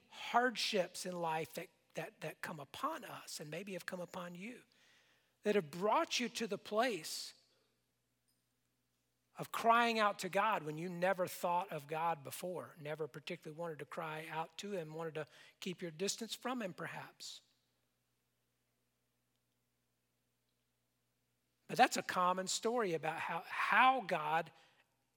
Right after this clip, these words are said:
uh, exercises his work of grace in the life of somebody. And sometimes it's, it's very often through adversities that would lead them to Jesus. And that may be true of some today.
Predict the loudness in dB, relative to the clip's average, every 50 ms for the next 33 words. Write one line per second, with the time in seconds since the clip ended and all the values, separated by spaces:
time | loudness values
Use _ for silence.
0 | _ -8 -8 -6 -6 -8 0 4 4 6 6 4 2 0 0 0 0 0 0 0
1 | 0 -2 -2 -4 -6 -10 -10 -10 -10 -10 -10 -14 _ _ _ _ -4 -2 -2 -2
2 | -2 -2 -2 -4 -4 -4 -6 -8 -8 -6 -4 -2 -2 -2 -2 -4 -4 -6 -6 -4
3 | -4 -2 0 0 0 0 -4 -6 -6 -6 -6 -4 -4 -4 -4 -4 -4 -6 -6 -8
4 | -8 -6 -6 -6 -6 -8 -10 -10 -10 -10 -10 -12 -16 -20 -20 -20 -12 -10 -8 -8
5 | -6 -4 -2 -2 0 0 0 0 0 -2 -4 -8 -10 -10 -6 -4 -4 -4 -4 -2
6 | -2 -4 -4 -4 -6 -6 -4 -4 -4 -4 -6 -6 -8 -10 -10 -10 -10 -12 -12 -14
7 | _ _ _ _ _ _ _ _ _ _ -4 -2 -2 -2 -4 -6 -6 -6 -6 -4
8 | 0 2 4 4 4 2 2 -2 -2 -2 -2 -4 -8 -10 -10 -10 -10 -8 -6 -6
9 | -4 -4 -4 -6 -8 -10 -12 -10 -10 -10 -10 -14 -16 _ _ _ _ _ _ _
10 | _ _ _ _ _ _ _ _ _ _ -12 -6 -4 -4 -4 0 0 0 0 0
11 | -2 -6 -6 -6 -4 -4 -4 -4 -6 -8 -12 _ _ _ _ _ _ _ _ _
12 | _ _ _ _ _ _ _ -16 -14 -12 -6 -4 -4 -2 -2 -2 -2 -2 -4 -6
13 | -8 -6 -4 -2 -2 -2 -2 -4 -6 -10